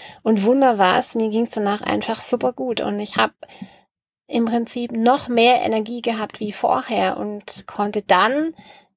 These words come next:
die Seven Summits Tour mit der Family auch noch gehen. Und es war echt ein heißer Tag, also es war ein anstrengender Tag für so eine Bergtour. Und was ich jetzt,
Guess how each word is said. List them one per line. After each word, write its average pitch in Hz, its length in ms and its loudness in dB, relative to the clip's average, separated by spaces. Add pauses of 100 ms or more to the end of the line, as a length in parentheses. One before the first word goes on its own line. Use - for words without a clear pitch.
die 226 260 -4
Seven 220 400 2
Summits 220 500 0
Tour 285 520 0
mit 240 200 2
der 233 100 4
Family 226 720 0 (560)
auch - 280 2
noch 202 360 0
gehen. 214 360 0
Und 226 100 -8
es 240 180 -4
war 233 120 4
echt - 180 -2
ein 220 120 -4
heißer 220 360 2
Tag, 208 320 -4
also 226 160 -8
es 220 80 -8
war 214 80 -2
ein 214 180 -8
anstrengender 208 600 -2
Tag - 280 -6
für 208 120 -6
so 214 80 -2
eine 196 120 -4
Bergtour. - 520 -6 (1000)
Und 233 320 2 (1500)
was 247 340 2
ich 262 160 2
jetzt, - 540 0